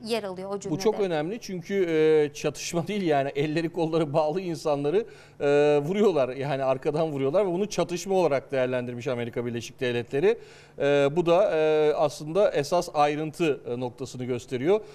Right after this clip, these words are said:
Speaker 2: Çok teşekkür ediyoruz bu ayrıntıyı yakaladığınız için. E, kolay gelsin diyoruz. İyi akşamlar. Evet değerli izleyiciler, işte, e, ulusal kanal haberi ayrıntıda bulur,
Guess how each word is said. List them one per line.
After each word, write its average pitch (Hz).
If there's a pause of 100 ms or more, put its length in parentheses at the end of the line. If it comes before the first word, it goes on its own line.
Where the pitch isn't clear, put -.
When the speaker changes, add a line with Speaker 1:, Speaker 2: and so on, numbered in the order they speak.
(200)
Speaker 2:
Çok 170
teşekkür 190
ediyoruz 214
bu 165
ayrıntıyı 165
yakaladığınız 147
için. 226
E, 151
kolay 180
gelsin 151
diyoruz. 185
İyi 170
akşamlar. 131 (3250)
Evet 202
değerli 202
izleyiciler, 185
işte, 180
e, 156
ulusal 165
kanal 160
haberi 156
ayrıntıda 143
bulur, 147